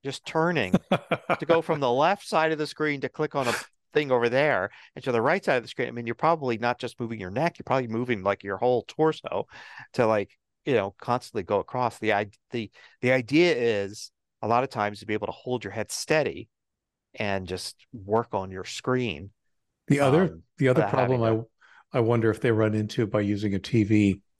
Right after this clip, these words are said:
Speaker 2: is, um, overscan.
Speaker 1: Yeah.
Speaker 2: Uh, so it, it's something I notice actually all the time. I watch, um, YouTube videos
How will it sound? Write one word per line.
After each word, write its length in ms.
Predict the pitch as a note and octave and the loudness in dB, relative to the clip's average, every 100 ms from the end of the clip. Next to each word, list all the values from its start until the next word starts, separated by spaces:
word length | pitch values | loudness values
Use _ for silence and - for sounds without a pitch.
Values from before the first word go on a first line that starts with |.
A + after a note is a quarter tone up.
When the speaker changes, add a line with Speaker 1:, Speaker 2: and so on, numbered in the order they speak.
| - | -8
Speaker 2:
is, 540 | - A2+ G2+ G2+ - - | 2 4 4 2 -4 -4
um, 340 | A2 G2+ G2+ G2+ _ _ | -2 0 -2 -4 _ _
overscan. 640 | - F3 F#3+ - - F#2 - _ _ - - _ - - - _ | 0 2 2 -2 -4 -8 -10 _ _ -20 -20 _ -20 -20 -20 _
Speaker 1:
Yeah. 220 | B2+ G#2 - G2+ | 0 0 -2 -6
Speaker 2:
Uh, 180 | G#2 A#2 B2+ | -6 -6 -8
so 440 | - B2 A2 A2 | 0 2 4 4
it, 260 | D3 B2+ - | 0 -4 -4
it's 100 | - | -2
something 300 | - G#3+ F3 | 0 0 0
I 100 | C#3 | 2
notice 380 | D3+ C#3 B2 A2+ | 4 4 4 2
actually 300 | A#2+ - B2 | 2 0 -2
all 180 | B2 A#2+ | 2 0
the 100 | - | 0
time. 320 | - A#2+ A#2 | -2 0 2
I 80 | A2+ | 0
watch, 480 | A2 A#2 A#2+ - - - | 0 0 0 -2 -8 -6
um, 280 | A2+ F#2+ G2 - - - - - | -6 -6 -8 -14 -20 -20 -4 4
YouTube 420 | B2 C3 C3+ A2 | 4 4 4 4
videos 640 | G2+ A#2 G#2+ G2+ G2 - | 4 2 4 2 2 -2